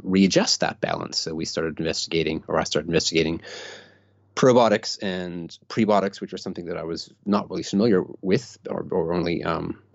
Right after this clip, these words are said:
on a very surface level from my naturopathic training at that point in time. And also herb medicines that, that we could use to alter that ecosystem in, in, in different ways to help it rebalance. So that was sort of the, the,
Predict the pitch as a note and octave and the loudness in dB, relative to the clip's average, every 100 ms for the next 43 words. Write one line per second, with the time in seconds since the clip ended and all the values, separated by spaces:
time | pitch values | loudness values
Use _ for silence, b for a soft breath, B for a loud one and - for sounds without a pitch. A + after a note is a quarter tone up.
0 | _ _ F2+ E2 F2+ E2+ - F#2+ F2 - | _ _ -4 2 2 2 2 2 2 2
1 | F#2 F#2 E2+ - E2 D#2 D#2+ D#2 - F#2+ | 2 4 2 0 -2 -2 -4 -6 -4 -2
2 | F#2 - D#2+ D#2 - - - - - - | -2 -4 -6 -6 -4 -6 -6 -12 -8 0
3 | G#2+ G#2+ F#2+ F#2+ _ _ _ _ - - | 2 2 0 -2 _ _ _ _ -8 0
4 | B2 B2 B2 A#2+ B2 E3+ - F#2 - E2 | 2 4 4 4 2 2 0 -4 -4 -6
5 | - - F2 E2+ E2+ F2 E2+ - - F2 | -6 -8 -6 -8 -6 -6 -6 -6 -6 -2
6 | F#2 F#2 - - E2 E2 - - - F2 | 2 2 2 -6 -6 -6 -6 -6 -6 -4
7 | E2 - E2+ - - F#2 F2 F2 E2 D#2+ | -6 -4 -4 -6 -6 -4 0 0 0 0
8 | D#2 - - - D#2 - - E2+ D2+ - | 0 -2 -4 -2 -2 -2 -2 -2 0 -2
9 | D2+ D2 - - - - D#2+ E2 F2 D#2 | -2 -4 -6 -6 -2 0 0 0 0 0
10 | - - - D2+ D#2 D#2 - B B B | -2 -2 -6 -4 -2 -4 -4 B B B
11 | B E2+ E2 E2 - | B -2 2 2 -2